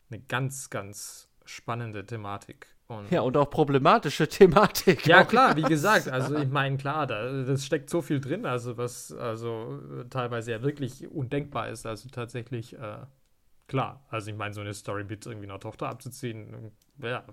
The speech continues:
Speaker 1: auf die Idee wär ich jetzt auch gar nicht gekommen, also da
Speaker 2: So viele
Speaker 1: ist ja auch so
Speaker 2: Therapeuten gibt es gar nicht,
Speaker 1: <laughs>
Speaker 2: die, die dann braucht. Also wirklich, das ist, also, also da le-, lebst du halt wirklich in der Matrix. Also so, du,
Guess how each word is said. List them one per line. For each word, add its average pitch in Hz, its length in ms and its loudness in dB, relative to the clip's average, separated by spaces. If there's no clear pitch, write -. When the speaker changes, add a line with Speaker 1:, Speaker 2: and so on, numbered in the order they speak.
Speaker 1:
auf 107 140 -16
die 117 100 -12
Idee 123 240 -4
wär 101 140 -10
ich - 100 -14
jetzt 117 140 -14
auch 113 100 -10
gar 113 140 -14
nicht 117 160 -16
gekommen, - 360 -16
also 110 240 -12
da 107 280 -10
Speaker 2:
So 151 100 -8
viele 196 220 -2
Speaker 1:
ist - 120 0
ja 208 80 2
auch 202 100 6
so - 120 -2
Speaker 2:
Therapeuten 202 300 4
gibt - 200 -8
es 175 180 2
gar 151 180 10
nicht, 131 220 2
Speaker 1:
<laughs> - 0 -
Speaker 2:
die, 143 80 -8
die 135 120 -10
dann 120 220 -2
braucht. 110 380 -2
Also 170 260 0
wirklich, 190 300 0
das - 200 -8
ist, - 340 -14
also, 127 420 0
also 175 140 0
da 175 160 -2
le-, 175 200 -4
lebst 214 280 -4
du - 40 6
halt 185 120 0
wirklich 240 240 -8
in 151 80 -4
der 139 100 2
Matrix. 123 760 -2
Also 156 200 -2
so, 147 340 0
du, 151 160 -6